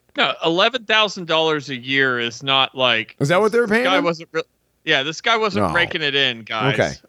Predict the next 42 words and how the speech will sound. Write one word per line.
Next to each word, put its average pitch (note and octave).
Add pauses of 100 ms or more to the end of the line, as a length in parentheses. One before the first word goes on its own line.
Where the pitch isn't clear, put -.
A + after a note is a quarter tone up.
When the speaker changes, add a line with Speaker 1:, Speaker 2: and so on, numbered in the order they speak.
Speaker 1:
Okay, C#3+
like, C3+
he, - (1500)
I -
mean, C3 (520)
Speaker 2:
Eleven C#3+
Speaker 1:
barely F3
Speaker 2:
grand D#3+
a -
Speaker 1:
enough -
to -
Speaker 2:
year C#3
Speaker 1:
pay C3+
Speaker 2:
they A#2
Speaker 1:
for F#2
Speaker 2:
pay G2
Speaker 1:
the F2
Speaker 2:
this D#2+
guy. D#2+
Speaker 1:
herbs, D#2+
Speaker 2:
They G#2+
pay D3+
Speaker 1:
the D#3+
Speaker 2:
this D3
Speaker 1:
herbs D3
Speaker 2:
guy D#3
Speaker 1:
and C3
Speaker 2:
less. C#3+
Speaker 1:
potions. - (460)
Speaker 2:
They E3
pay G#3+
this G#3+
guy F#3
less D#3+
than E3
two F3+
hundred E3
and C#3
fifty C#3
dollars A#2+
a G#2+
week. G2